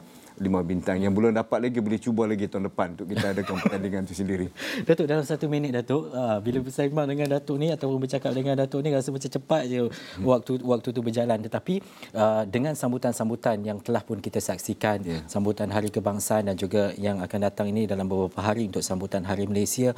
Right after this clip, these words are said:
Speaker 2: di akhirnya bukan sekadar sambutan untuk kita melihat kepada satu bentuk bagaimana untuk kita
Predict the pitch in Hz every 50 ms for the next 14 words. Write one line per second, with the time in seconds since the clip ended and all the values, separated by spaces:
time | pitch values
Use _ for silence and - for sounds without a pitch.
0 | - - - - - - 110 131 147 - - 127 - - 220 220 185 139 104 95
1 | 95 98 - - - - - 113 107 - 170 156 143 - 123 - 120 113 117 113
2 | 110 - 117 107 104 104 - - 95 87 87 90 - - 107 - 101 - 113 104
3 | - 104 101 104 104 104 - 127 110 - - 113 - - 107 98 98 110 107 104
4 | 101 - - - - - - - - 123 107 - - 123 117 113 101 92 90 92
5 | 120 117 127 127 - - - 160 131 - - - 107 98 107 107 120 110 113 120
6 | 123 131 123 - - - 127 127 127 127 - - - - - 117 - - - 120
7 | 117 117 117 117 117 107